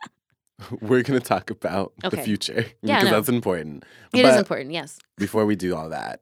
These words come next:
Speaker 2: Hmm.
Speaker 1: we have segments that we do here at the podcast,
Speaker 2: You wouldn't
Speaker 1: which
Speaker 2: realize that 'cause we <laughs> talk so damn much.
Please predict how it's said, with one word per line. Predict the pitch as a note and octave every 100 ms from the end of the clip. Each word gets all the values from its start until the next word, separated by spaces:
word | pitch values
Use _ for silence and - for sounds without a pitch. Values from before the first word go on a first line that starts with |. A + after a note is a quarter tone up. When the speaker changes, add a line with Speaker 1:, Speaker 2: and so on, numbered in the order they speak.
| _
Speaker 2:
Hmm. | E3+ D#3+ C#3+
Speaker 1:
we | G2+ G#2
have | G#2 G2
segments | - - E2 G2+ A#2 C3+ -
that | F#2+ F2+
we | F#2
do | E2+ F2+
here | F#2+ F2+
at | F2+
the | -
podcast, | F2 D2 - C3+ E2+ - -
Speaker 2:
You | - G#3
wouldn't | A#3 G#3
Speaker 1:
which | F#3+
Speaker 2:
realize | G3+ F#3+ F3
that | F3 D#3
'cause | -
we | E3
<laughs> | -
talk | A3 -
so | -
damn | G3 F3 A3+ -
much. | B3 - - _ - -